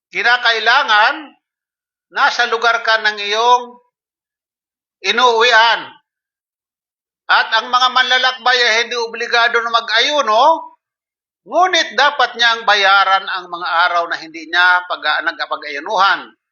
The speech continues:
Kapag nakabalik na siya sa kanyang bayan, at kung ang kanyang paglalakbay ay hindi para sa mga ipinagbabawal, ha, kinakailangan ang kanyang pinag-, paglalakbay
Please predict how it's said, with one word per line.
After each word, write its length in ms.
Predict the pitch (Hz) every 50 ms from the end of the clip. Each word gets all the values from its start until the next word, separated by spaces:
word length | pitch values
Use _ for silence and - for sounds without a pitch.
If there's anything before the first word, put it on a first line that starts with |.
| _ _ _ _ _
Kapag 300 | - 165 160 - - 160
nakabalik 480 | 165 170 170 175 160 165 196 220 247 247
na 140 | - 247 247
siya 240 | - - 240 220 208
sa 160 | - - 196
kanyang 560 | - 196 185 185 185 190 202 220 240 247 208
bayan, 560 | 180 180 175 175 175 190 208 254 262 214 160 - _ _ _ _ _ _ _ _ _ _ _ _
at 280 | 175 180 - - -
kung 320 | - 294 302 320 311 269 226
ang 240 | 226 214 214 -
kanyang 520 | - 190 196 196 196 202 196 196 196 196 -
paglalakbay 720 | - 180 180 180 180 175 175 175 175 175 170 170 175 175 170 165 156
ay 40 | 156
hindi 360 | 160 165 151 165 202 208 -
para 280 | - 185 190 190 180 180
sa 160 | 175 - 180
mga 280 | 175 175 175 175 175 175 175 175 - - - _ _ 175
ipinagbabawal, 920 | 160 160 170 160 156 151 135 135 147 175 - - 165 160 160 180 180 160 147
ha, 140 | 160 170 165 - - _ _ _ _ _ _ _ _ _ _ _ _
kinakailangan 760 | 151 156 170 - 170 160 165 180 208 214 196 180 175 185 185 175
ang 120 | 165 160
kanyang 280 | - 165 165 165 160 -
pinag-, 880 | 170 160 160 156 165 165 165 160 160 160 156 156 151 151 147 147 143 -
paglalakbay 640 | - 156 160 160 156 160 180 190 - - 170 180 175